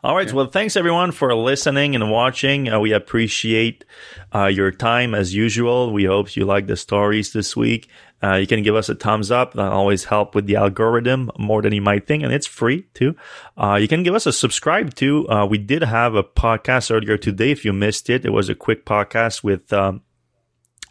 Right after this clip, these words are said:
Speaker 1: the head of Polestar North America, where we discussed their current development in, uh, North American market for, uh, the Polestar two and, uh, the new twenty twenty-two version and the Polestar three that's gonna be built in, uh,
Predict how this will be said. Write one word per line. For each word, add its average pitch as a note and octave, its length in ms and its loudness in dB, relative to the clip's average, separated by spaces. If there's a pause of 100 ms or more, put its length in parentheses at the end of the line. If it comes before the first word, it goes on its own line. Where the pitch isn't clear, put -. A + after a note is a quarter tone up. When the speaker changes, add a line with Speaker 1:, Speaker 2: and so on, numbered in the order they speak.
(120)
Speaker 1:
the A2+ 180 2
head A#2 140 2
of G#2+ 200 0
Polestar A2+ 680 0
North A2 260 0
America, A2+ 560 0
where G#2 120 2
we G2 100 0
discussed G2 420 -2
their G2+ 220 0 (480)
current A2+ 300 0
development G2+ 640 0
in, G2 160 -6
uh, F#2+ 200 2
North F#2+ 200 -2
American G2 360 -2
market G#2 460 -2
for, - 240 -4
uh, F#2+ 100 -2 (360)
the A2 100 -2
Polestar G2 480 0
two C3+ 500 4
and, G2 200 0
uh, F#2+ 200 0
the G2+ 100 -8
new G2+ 180 -4
twenty G2 200 -2
twenty-two G2 360 -2
version A2 400 2
and G2 180 -4
the F#2+ 80 -6
Polestar G2 500 0
three A2+ 380 0
that's - 180 0
gonna G2+ 160 -2
be F#2+ 100 0
built G2 380 0
in, G2 160 -4
uh, G2 140 -2